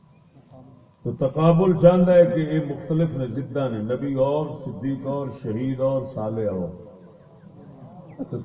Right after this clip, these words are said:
دوسرے مقامات پہ نبی صالح فرمایا گیا، نبیاں دعا منگی ہے، یا اللہ صالح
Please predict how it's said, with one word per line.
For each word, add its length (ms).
دوسرے 520
مقامات 760
پہ 80
نبی 380
صالح 360
فرمایا 520
گیا، 140
نبیاں 460
دعا 300
منگی 380
ہے، 160
یا 140
اللہ 180
صالح 260